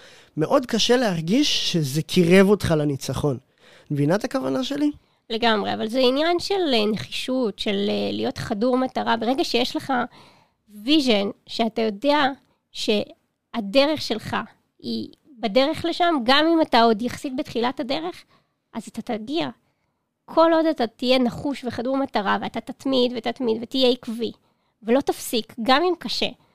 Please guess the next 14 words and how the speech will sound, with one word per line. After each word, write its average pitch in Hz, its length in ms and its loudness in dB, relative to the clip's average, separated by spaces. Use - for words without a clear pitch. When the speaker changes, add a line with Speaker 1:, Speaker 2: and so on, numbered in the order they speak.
Speaker 2:
הכי - 160 0
פשוט 359 300 0
זה 247 320 4
כישלון 247 580 4
ועוד 240 200 0
כישלון 254 320 -2
ועוד 240 180 -4
כישלון, 247 280 -4
אז 233 100 -2
מפסיקים. 262 500 -4
אבל 233 480 2
מזה 269 480 4
אנשים, 339 460 2
אה, 349 40 6